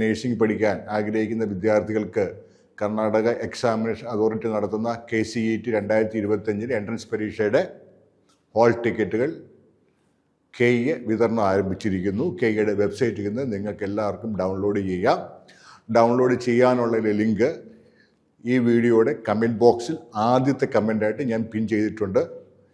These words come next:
എല്ലാവരും അത് പ്രയോജനപ്പെടുത്തുക. കൂടാതെ വാപ്സി തുടർന്ന് വരുന്ന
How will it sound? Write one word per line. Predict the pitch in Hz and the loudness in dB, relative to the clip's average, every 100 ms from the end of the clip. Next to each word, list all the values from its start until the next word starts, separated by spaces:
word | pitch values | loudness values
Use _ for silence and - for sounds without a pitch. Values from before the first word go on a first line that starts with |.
| _ - | _ -2
എല്ലാവരും | 110 113 107 120 - - | 2 4 4 2 -2 -4
അത് | 113 104 | -4 0
പ്രയോജനപ്പെടുത്തുക. | 104 107 110 113 101 104 123 - - _ _ _ _ | 2 2 2 0 -2 0 0 -2 -12 _ _ _ _
കൂടാതെ | 139 139 127 117 113 - - - - 113 | 2 6 6 6 2 -2 -14 -20 -6 2
വാപ്സി | 117 123 123 143 120 | 6 6 4 -4 0
തുടർന്ന് | 127 123 131 127 | 0 2 2 4
വരുന്ന | 117 123 | 4 2